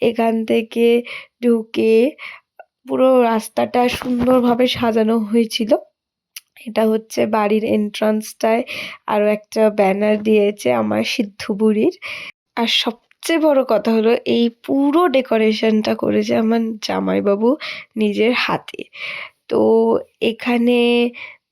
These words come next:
স্টলগুলো আস্তে আস্তে বসছে, তখনও পুরোপুরি সব স্টল বসেনি, শুধু কফিটাই বসেছে। তারপর আস্তে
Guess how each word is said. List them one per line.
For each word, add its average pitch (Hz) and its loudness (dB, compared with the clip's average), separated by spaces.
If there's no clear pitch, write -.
স্টলগুলো 233 0
আস্তে 226 -8
আস্তে 220 -4
বসছে, 214 0
তখনও 226 -2
পুরোপুরি 226 2
সব 214 0
স্টল 214 0
বসেনি, 220 2
শুধু 233 -2
কফিটাই 220 0
বসেছে। 208 0
তারপর 202 -2
আস্তে 208 -6